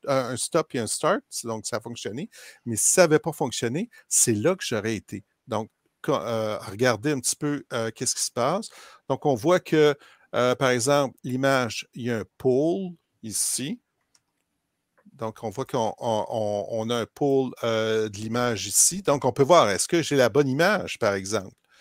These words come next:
Est-ce que l'image, euh, s-, a bien, euh, a bien été téléchargée ? Parfait. Puis, euh, chose intéress-, intéressante ici, c'est que on peut voir la commande Docker Run qui a été,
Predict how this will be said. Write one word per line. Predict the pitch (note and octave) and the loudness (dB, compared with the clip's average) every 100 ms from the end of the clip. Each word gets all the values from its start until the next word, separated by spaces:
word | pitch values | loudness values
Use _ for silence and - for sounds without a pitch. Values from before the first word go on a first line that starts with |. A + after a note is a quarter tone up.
| - - - - | -20 -20 -20 -12
Est-ce | - - | -8 -4
que | A#2+ | -2
l'image, | A2 C#3 D3 B2 B2+ | 0 2 2 0 0
euh, | A#2+ A#2+ | 2 2
s-, | - - - | 0 -2 -2
a | A#2 G2+ | -6 -8
bien, | G2+ B2 C3 C3 C3 C3 B2+ A#2 | -6 -4 -2 -2 -2 -4 -4 -6
euh, | A#2 A#2 A2+ A2+ A2 | -4 -4 -2 -2 -4
a | A#2 | -6
bien | G#2+ C3+ | -6 -6
été | C3 C#3 | -4 -6
téléchargée ? | C3 A2+ - A2 F#2 G#2 D3+ B3 _ _ - | -4 -4 -2 -4 -4 -4 -4 -4 _ _ -6
Parfait. | B2 - - C#3 A3 - _ _ _ _ _ | -4 -4 -2 0 0 -2 _ _ _ _ _
Puis, | D3+ D3+ D#3+ - B2+ | 0 2 2 0 2
euh, | A#2+ A#2 A2+ A2 A2 G2+ _ _ | 4 6 6 4 2 0 _ _
chose | - - C3 C#3 C3+ A#2+ | -6 -4 0 0 0 -2
intéress-, | G#2+ A2 F#2 E2 E2 - - | -2 -2 -2 -4 -8 -10 -12
intéressante | F#2 F#2 F2+ D#2 - D#4 | -12 -8 -8 -6 -6 -6
ici, | D#4+ - - C4 D4+ | -4 -2 0 -2 -4
c'est | - G#3 | -4 -4
que | - - G#3+ _ _ - _ - | -4 -2 -2 _ _ -20 _ -6
on | G3 | -6
peut | - F#3+ - | 2 2 2
voir | - B2 E3 G#3 A3 - - _ - | 0 4 4 4 -2 -10 -20 _ -6
la | G#2+ G#2 | 0 0
commande | - C3 D3 G3 F3+ - | 2 0 2 0 -2 -8
Docker | G#2 G2 C#3 D3+ - C3+ A2 | -8 2 4 4 2 2 2
Run | B2+ D#3+ B3+ A#3 B2 - _ _ _ _ | 2 2 2 -2 -6 -14 _ _ _ _
qui | - - C#3 | -8 2 2
a | |
été, | B2 G2 - F#3 G#3 | 2 -2 -6 -2 -2